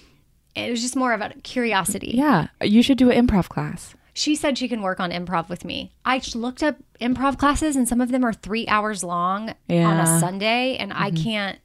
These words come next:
Speaker 1: I
Speaker 2: Doesn't
Speaker 1: have
Speaker 2: fit.
Speaker 1: chil-, no, I can't. There's no, I couldn't find a window to make improv class work, although that's something I would definitely want to do. But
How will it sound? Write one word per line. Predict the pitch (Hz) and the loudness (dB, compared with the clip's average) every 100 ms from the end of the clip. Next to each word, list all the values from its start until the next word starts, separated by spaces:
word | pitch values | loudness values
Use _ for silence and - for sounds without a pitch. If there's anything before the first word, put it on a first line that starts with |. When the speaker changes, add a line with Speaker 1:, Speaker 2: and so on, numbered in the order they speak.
| _ _ _ _ | _ _ _ _
Speaker 1:
I | - | 0
Speaker 2:
Doesn't | 196 160 | 0 0
Speaker 1:
have | |
Speaker 2:
fit. | 160 147 - | 0 0 -2
Speaker 1:
chil-, | - 185 - | -8 -8 -10
no, | 190 165 170 - - | -12 -10 -12 -16 -16
I | |
can't. | 185 208 - - | -10 -6 -8 -6
There's | 202 202 202 | -6 -6 -4
no, | 196 190 180 156 | -2 -2 -4 -6
I | 202 | -8
couldn't | 190 208 185 | -6 -8 -8
find | 180 175 170 | -6 -6 -6
a | |
window | 170 170 185 185 | -8 -4 -4 -4
to | 190 | -4
make | 170 170 | -6 -4
improv | 170 170 170 | -4 -2 -2
class | - 165 - | -2 -4 -4
work, | 170 170 - | -6 -6 -4
although | 170 175 160 160 - _ _ - - - | -4 -4 -4 -8 -14 _ _ -20 -20 -16
that's | 190 180 165 - - | -8 -8 -8 -14 -12
something | - 160 165 160 | -12 -10 -10 -10
I | |
would | 165 170 | -10 -8
definitely | 165 - 170 185 | -8 -10 -14 -12
want | 160 147 | -12 -12
to | 135 | -10
do. | 170 175 - - - - - - _ | -8 -10 -12 -18 -20 -20 -20 -20 _
But | - 202 | 0 0